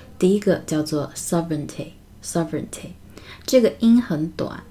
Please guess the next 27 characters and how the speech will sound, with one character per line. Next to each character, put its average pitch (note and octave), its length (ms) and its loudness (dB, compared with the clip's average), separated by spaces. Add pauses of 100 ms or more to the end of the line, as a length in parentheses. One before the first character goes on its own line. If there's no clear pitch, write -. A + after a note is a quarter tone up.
(300)
但 - 120 2
是 F#3+ 140 -2
它 F#3+ 220 -2
的 D#3 420 -2
那 D#3 160 -4
个 C#3 300 -4 (160)
拼 A#3 260 4
写 D#3+ 240 0
很 D3 180 -4 (100)
长 B2+ 340 -6 (560)
，S G3+ 400 0
O F#3 380 0
V F3+ 180 0
E G3+ 540 0
R E3 340 -2
E E3+ 300 -4 (100)
I C#3+ 420 -6 (220)
G E3 400 -2
N E3+ 260 -2
T E3+ 240 -6
Y，S - 1700 -6
O F#3+ 420 2
V A3 140 0
E G#3+ 460 0
R D#3 280 -2 (140)
E F3+ 280 0
I F3 300 -2